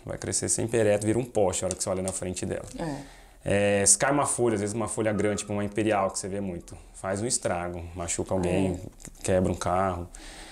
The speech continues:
Speaker 1: Por exemplo, às vezes o, o ma-, é, o ápice, né, quando tá plantado debaixo de fiação. <laughs> Como que você poda uma palmeira? Ela vai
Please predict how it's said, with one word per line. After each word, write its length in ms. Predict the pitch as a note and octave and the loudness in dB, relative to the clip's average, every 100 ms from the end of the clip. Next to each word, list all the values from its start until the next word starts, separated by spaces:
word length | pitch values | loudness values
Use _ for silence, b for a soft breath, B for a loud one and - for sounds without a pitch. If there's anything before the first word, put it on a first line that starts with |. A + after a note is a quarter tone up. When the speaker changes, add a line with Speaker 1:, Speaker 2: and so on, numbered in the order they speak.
| B - | B 0
Speaker 1:
Por 80 | A#2 | 2
exemplo, 220 | A#2+ B2 | 4 4
às 60 | A#2 | 4
vezes 160 | C3 | 2
o, 60 | C#3 | 0
o 220 | - C3+ | 0 0
ma-, 340 | B2+ A2+ A#2 A2 | 2 2 2 2
é, 120 | A2 | 2
o 80 | A2+ | 2
ápice, 380 | A#2 C#3+ - | 2 0 -2
né, 120 | A#2 A2+ | -2 -2
quando 140 | A2+ | -2
tá 60 | A2+ | -4
plantado 300 | A#2 A2+ A2 | -2 0 0
debaixo 380 | G#2+ A2+ A2 A#2 | 2 2 2 -4
de 80 | A#2 | -4
fiação. 560 | - A#2+ - G2+ E2+ - - - - | -2 0 0 -2 -8 -12 -18 -12 -6
<laughs> 300 | G2+ F#2 - | -4 -4 0
Como 180 | C3 C#3 | 0 0
que 60 | |
você 80 | - | -2
poda 300 | - A2+ G#2 | 2 4 4
uma 100 | G#2 | 0
palmeira? 380 | F#2+ F#2 F2+ F2 | -2 -4 -4 -6
Ela 120 | G#2+ | -4
vai 220 | G#2+ C3+ | -4 -4